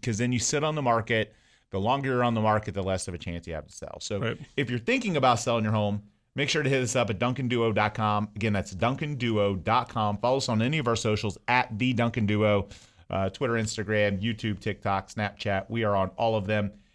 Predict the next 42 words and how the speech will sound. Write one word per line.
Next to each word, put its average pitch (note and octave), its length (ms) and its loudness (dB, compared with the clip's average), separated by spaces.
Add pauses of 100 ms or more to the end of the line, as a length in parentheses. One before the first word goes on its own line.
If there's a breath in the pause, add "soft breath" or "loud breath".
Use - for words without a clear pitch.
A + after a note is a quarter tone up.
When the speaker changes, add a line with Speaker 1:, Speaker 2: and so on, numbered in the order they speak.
(160 soft breath)
Speaker 1:
And A2+ 120 0
we're F3 80 0
gonna F#3 160 0
give D3+ 140 -2
you C#3+ 60 -6
some G#2 180 -4
more D#3+ 220 0
tips A2+ 320 -2
about G#2 180 0
how B2+ 220 0
to G#3 100 0
sell D3 280 2
your C3+ 200 -2
home A#2 260 -2
fast, G#2+ 600 -2
including E3+ 500 -4
some G2+ 160 -2
inspection G2+ 600 -2
tips - 380 -4 (360 soft breath)
after A#2 320 2
a G2+ 60 2
quick - 260 -4
break G2+ 220 0
here F#2+ 120 -4
on F2+ 120 -2
the F2 60 -6
Duncan F2 280 -10
Duo. D#2+ 100 -12
So - 140 4
we're - 40 6
back F#3+ 220 8
here F#3 300 8
on E3+ 140 8
the D#3+ 80 4
Duncan D#3 320 2
Duo D3+ 260 6
Show C#3 300 4
talking D#3+ 360 4
about C3 220 4
selling F3+ 460 2
your D3 260 2
home C3 400 2